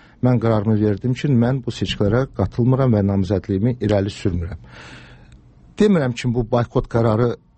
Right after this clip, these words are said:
yaxşı bir, e, qərardır. E, ancaq, e, reallıqları nəzərə almaq lazımdır və mən ümid eləyirəm ki, e, bundan sonra, ə,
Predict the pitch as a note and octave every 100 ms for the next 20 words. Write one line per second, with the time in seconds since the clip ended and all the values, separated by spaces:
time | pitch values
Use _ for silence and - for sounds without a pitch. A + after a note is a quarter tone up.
0 | _ A2+ C3 - - B2 A2 - - _
1 | - G2+ G#2+ G2+ A2 G2 F2 E2+ E2 D2+
2 | - - - - G#2+ G#2+ G2 - - D3
3 | C#3+ D3+ - - A#2+ G#2+ A#2 C3+ C3 A#2+
4 | C3+ C#3 C3 G#2+ A#2 G#2+ F#2 F#2 - F2
5 | E2 G2+ G#2+ D3 D3 D3+ - D#3+ D#3+ F#3
6 | C3 G2+ G2 F#2+ F#2 - C#3 - - -
7 | - - - A2+ A2 G2 B2+ C#3 D3+ F3
8 | - F2+ F2+ G#2+ C3 - - _ _ -
9 | G#2